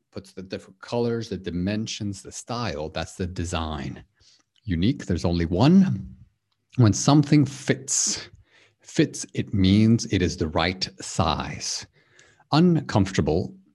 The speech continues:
uncomfortable, okay, is n-, not comfortable. Light, you know, it can be color, like a light color, dark color, or it can also be when it comes to the, uh, the weight. So heavy, light.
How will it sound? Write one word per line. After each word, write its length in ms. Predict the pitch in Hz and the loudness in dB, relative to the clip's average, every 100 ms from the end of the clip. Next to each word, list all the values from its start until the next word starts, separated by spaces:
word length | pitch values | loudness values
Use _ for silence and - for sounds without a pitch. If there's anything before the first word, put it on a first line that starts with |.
| _ - - | _ -18 0
uncomfortable, 920 | 107 127 127 98 - 92 87 104 135 - - - 123 | 2 4 2 0 0 0 2 0 -2 -8 -16 -10 -6
okay, 300 | 110 - 147 113 | -6 -2 -2 -2
is 220 | 110 90 - | -2 -2 -2
n-, 160 | 80 | -2
not 280 | 90 95 - | 0 0 -2
comfortable. 560 | - - 92 113 131 - _ _ _ _ _ | -4 -4 -4 -4 -8 -14 _ _ _ _ _
Light, 520 | 107 107 139 147 - - _ - | -8 -6 -6 -10 -14 -16 _ -10
you 100 | 85 | -8
know, 260 | 80 87 | -8 -10
it 100 | 95 | -10
can 160 | - 82 | -6 -4
be 180 | 90 90 | -4 -8
color, 480 | - 107 107 127 | -6 -4 -4 -4
like 200 | 156 95 | -8 -8
a 40 | 85 | -6
light 320 | 78 80 - | -6 -6 -10
color, 340 | - 101 98 | -6 -2 -2
dark 440 | 95 90 92 127 - | -4 -4 -4 -6 -12
color, 400 | - - 101 131 _ _ _ _ - | -10 -8 -8 -10 _ _ _ _ -6
or 180 | 120 | -4
it 120 | 135 135 | -2 -2
can 100 | 104 | 0
also 320 | 95 98 95 | 0 0 -4
be 440 | 82 92 85 90 - _ _ _ _ | -4 -6 -4 -6 -8 _ _ _ _
when 160 | 117 85 | -8 -8
it 100 | 85 | -8
comes 480 | - - 92 95 - | -10 -4 -4 -4 -8
to 380 | - 101 92 80 | -8 -4 -4 -6
the, 760 | 85 90 85 87 87 90 92 - _ _ _ _ _ _ _ - | -6 -4 -2 -4 -4 -4 -6 -10 _ _ _ _ _ _ _ -12
uh, 300 | 85 80 85 | -10 -8 -8
the 100 | 90 | -6
weight. 540 | 85 98 95 - - _ | -4 -6 -6 -12 -14 _
So 180 | - - | -12 -12
heavy, 520 | - - 117 127 131 - | -8 -2 -2 -2 -4 -6
light. 500 | 98 78 - - - | -6 -6 -8 -12 -14